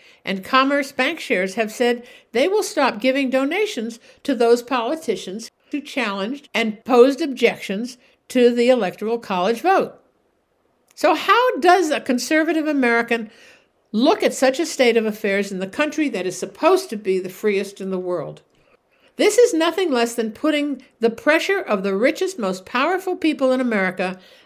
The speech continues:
against individual Americans and lawmakers who represent their local constituencies and vote their consciences as they relate to the Constitution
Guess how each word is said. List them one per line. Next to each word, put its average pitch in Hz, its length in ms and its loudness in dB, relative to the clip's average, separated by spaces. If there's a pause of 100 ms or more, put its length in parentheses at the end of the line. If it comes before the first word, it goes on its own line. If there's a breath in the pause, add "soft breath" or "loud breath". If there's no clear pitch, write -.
(100 loud breath)
against 262 540 4 (100)
individual 294 840 0
Americans 214 840 0 (220)
and 220 180 0
lawmakers 202 840 0
who 285 100 4
represent 302 640 2
their 208 160 4
local 320 400 4
constituencies 202 1080 -2 (220 soft breath)
and 208 180 -2
vote 285 280 2
their 403 120 -4
consciences 277 720 -2
as 190 180 -2
they 190 100 2
relate 214 340 2
to 330 80 -4
the 320 80 -4
Constitution 269 880 -4